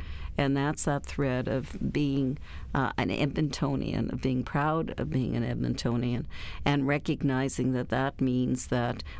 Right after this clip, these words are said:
we are a community that's knit together. So,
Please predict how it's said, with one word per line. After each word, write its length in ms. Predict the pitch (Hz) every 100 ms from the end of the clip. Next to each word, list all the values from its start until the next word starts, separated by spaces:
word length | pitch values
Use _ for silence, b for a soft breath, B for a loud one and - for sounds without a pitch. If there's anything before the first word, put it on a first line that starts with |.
| -
we 160 | 139
are 240 | 139 139 143
a 60 |
community 580 | - 143 139 135 127 123
that's 320 | - 113 -
knit 180 | 139 -
together. 520 | - 127 117 113 139 - B B B B B B - - - - - 160
So, 480 | - 151 131 123